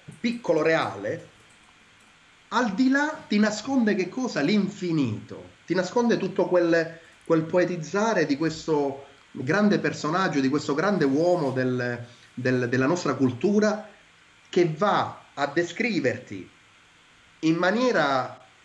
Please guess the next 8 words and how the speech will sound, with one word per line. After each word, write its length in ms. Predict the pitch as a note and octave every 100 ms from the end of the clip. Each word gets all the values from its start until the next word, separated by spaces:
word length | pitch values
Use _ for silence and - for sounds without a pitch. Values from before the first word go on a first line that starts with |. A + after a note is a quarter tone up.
| _ _ _ -
ineccepibile 1040 | E3 D#3+ F3+ E3+ F3 A2+ A2 G#2 G2+ - _ _ _ _
quello 360 | - A#3 F#3+ C#3+
che 160 | F3
rimane 460 | D#3 F3 F#3+ D#3 C#3
poi 360 | D#3 E3 B2+ A#2
come 260 | E3 D3
definizione 560 | C#3 C#3 F3+ F3 A#3 D3+
eterna 640 | - G3+ C3 A2 G#2 F#2+